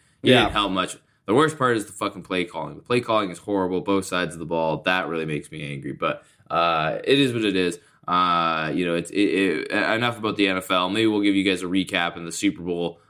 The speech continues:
Speaker 1: uh, or may-, maybe if Jordan wants to vent out if the Bengals get their asses handed to them at some point.
Speaker 2: Well, they
Speaker 1: Uh,
Speaker 2: won't, they
Speaker 1: prob-,
Speaker 2: won't, they
Speaker 1: pro-,
Speaker 2: won't.
Speaker 1: probably, I, I, if it's against the Ravens without Lamar, that'll be fucking crazy. But, uh,
Speaker 2: Yeah.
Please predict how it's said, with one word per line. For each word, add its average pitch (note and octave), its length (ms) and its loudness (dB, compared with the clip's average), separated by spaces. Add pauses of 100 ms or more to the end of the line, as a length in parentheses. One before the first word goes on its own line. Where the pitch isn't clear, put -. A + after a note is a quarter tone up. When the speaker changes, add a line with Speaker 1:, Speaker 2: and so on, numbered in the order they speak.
Speaker 1:
uh, F2 320 2
or F2+ 220 2
may-, F#2+ 160 -4
maybe G2+ 320 2
if F2+ 120 -4
Jordan F#2 300 0
wants F2+ 200 -6
to F#2 80 -10
vent F2 280 -2
out E2+ 160 0
if E2 100 -12
the - 60 -14
Bengals E2+ 400 -4
get E2 160 -2
their E2 100 0
asses D#2+ 380 -2
handed D#2 300 -6
to D#2 40 -4
them D2+ 100 -6
at D2 100 -10
some E2 160 -4
point. D#2 340 -6
Speaker 2:
Well, F3 100 0
they F3+ 60 4
Speaker 1:
Uh, D3 60 4
Speaker 2:
won't, C3 140 8
they C3+ 40 2
Speaker 1:
prob-, D3 220 4
Speaker 2:
won't, B2+ 180 4
they C#3 80 6
Speaker 1:
pro-, A2+ 120 6
Speaker 2:
won't. - 180 -8
Speaker 1:
probably, D3 440 0
I, C3 140 2
I, A2 200 0
if G#2+ 200 -4
it's A2 160 -10
against C#3 320 -4
the G2+ 80 -6
Ravens G2 420 2
without F#2 260 -4
Lamar, E2+ 340 0
that'll D#2+ 160 -2
be D2+ 80 -6
fucking E2+ 300 -14
crazy. D2+ 320 -6
But, - 260 -8 (280)
uh, C#2+ 240 -4
Speaker 2:
Yeah. B2 260 0